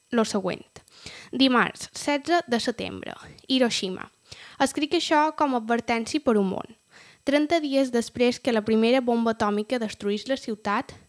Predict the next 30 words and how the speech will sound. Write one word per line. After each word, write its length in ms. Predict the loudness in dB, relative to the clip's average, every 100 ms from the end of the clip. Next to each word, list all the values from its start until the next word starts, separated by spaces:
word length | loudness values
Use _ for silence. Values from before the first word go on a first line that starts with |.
| -2
la 120 | 0
gent 160 | 2 0
segueix 320 | 0 2 0
morint 300 | 2 0 0
de 80 | -2
manera 340 | -2 -2 -4 -4
misteriosa 600 | -6 -4 -4 -2 -2 -2
i 60 | -2
horrible. 400 | -2 -8 -12 -16 -18 -20 -20 -20 0
Persones 500 | 2 4 2 0 0
que 140 | 0 0
no 100 | 2
van 200 | 0 2
resultar 400 | 0 0 0 -2
ferides 440 | 0 -2 -2 -2 -4
pel 160 | -4
cataclisme 680 | -4 -4 -2 -2 0 -2 -4 -2
a 100 | -2 2
causa 320 | 0 2 0
de 80 | 0
quelcom 440 | -2 -2 -2 -2 -4
desconegut 640 | -2 0 0 0 -2 -2
que 160 | -2 0
només 260 | 0 -2
puc 140 | -6 -2
descriure 380 | -2 0 -2 -2
com 200 | -4 -6
a 80 | -6
pesta 320 | -8 -4 -4
atòmica.» 480 | -4 -8 -10 -18